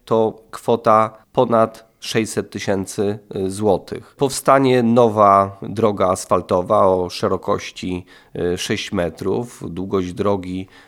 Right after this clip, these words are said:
y, to około pięćset pięćdziesiąt metrów. Z jednej strony będzie ciąg pieszo-rowerowy o szerokości dwa i pół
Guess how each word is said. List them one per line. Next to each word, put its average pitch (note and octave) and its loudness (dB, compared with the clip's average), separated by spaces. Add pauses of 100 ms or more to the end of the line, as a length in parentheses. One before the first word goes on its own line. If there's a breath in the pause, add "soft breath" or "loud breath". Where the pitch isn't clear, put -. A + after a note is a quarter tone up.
(160 loud breath)
y, F2 -4
to F2+ 2 (100)
około F#2 -4
pięćset G2+ -6
pięćdziesiąt F#2 -6 (180)
metrów. G2 -4
Z G2+ -10
jednej A#2+ 0
strony G#2+ 0
będzie G2 0
ciąg B2 0
pieszo-rowerowy G2+ 0
o G#2 -2 (200 loud breath)
szerokości G2 -4
dwa F2+ 0
i F2+ -4
pół F2+ -2